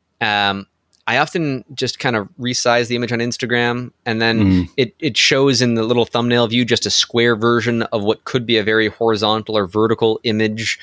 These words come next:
Speaker 2: Mm.
Speaker 1: Uh, and it's, it's just, like, from the, from the outset, it's destroying my composition before somebody clicks on it.
Speaker 2: Mm.
Speaker 1: Uh, and so this would be an easy way,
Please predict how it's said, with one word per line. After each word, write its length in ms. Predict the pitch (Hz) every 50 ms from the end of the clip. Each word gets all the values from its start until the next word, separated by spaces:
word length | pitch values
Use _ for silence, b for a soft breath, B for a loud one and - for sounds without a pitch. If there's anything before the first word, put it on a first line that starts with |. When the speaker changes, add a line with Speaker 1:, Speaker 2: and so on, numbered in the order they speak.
| B B B B B B
Speaker 2:
Mm. 60 | 110
Speaker 1:
Uh, 320 | 107 107 104 101 101 - - -
and 160 | 143 120 117
it's, 300 | 117 107 - - - - 233 - - - 156
it's 240 | 147 - - - -
just, 260 | - 147 - - -
like, 160 | 147 120 -
from 240 | - 160 143 143 143
the, 240 | 139 131 127 117 - B B B B B
from 120 | - 127 127
the 140 | 131 - - 156
outset, 540 | 151 185 - - - - 120 104 101 - -
it's 180 | - - - -
destroying 560 | - 131 - - - - 143 131 127 123 120
my 80 | 117 110
composition 640 | - - 127 113 101 110 101 120 120 - - 156
before 260 | 135 120 - 131 120 110
somebody 300 | - 123 113 107 104 104
clicks 300 | - 120 120 - - 151
on 160 | 143 143 160
it. 120 | 180 - B B B B B B B B
Speaker 2:
Mm. 80 | 120 117
Speaker 1:
Uh, 420 | 110 113 110 107 107 107 107 107 - -
and 200 | 156 127 120 110
so 80 | - 127
this 220 | 113 120 113 -
would 140 | - 117 104
be 100 | 113 107
an 60 | 104
easy 240 | 104 104 95 104 101
way, 320 | 101 101 98 98 95 95